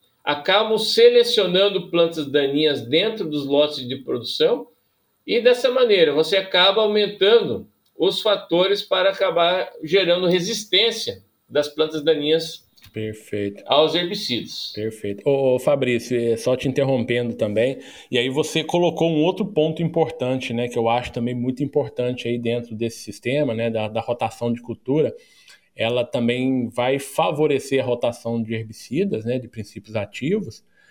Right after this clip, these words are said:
Speaker 2: e você colocou ali também no seu comentário já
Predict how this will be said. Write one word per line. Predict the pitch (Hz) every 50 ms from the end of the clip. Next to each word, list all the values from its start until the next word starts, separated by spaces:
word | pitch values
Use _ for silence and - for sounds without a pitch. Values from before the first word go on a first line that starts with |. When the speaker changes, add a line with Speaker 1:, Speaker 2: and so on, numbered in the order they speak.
| _ _ _ _ -
Speaker 2:
e | 120
você | 117 127 120 - 135
colocou | 131 - 156 156 165 160 - - 151 165
ali | 156 143 143 151 160
também | 156 165 147 139 131 135 139 151
no | 151 139 135 131
seu | 131 - 131 123
comentário | 123 135 123 127 123 120 117 117 117 117 127 143 156 151 139
já | 117 123 120 120 135 160 175 170 -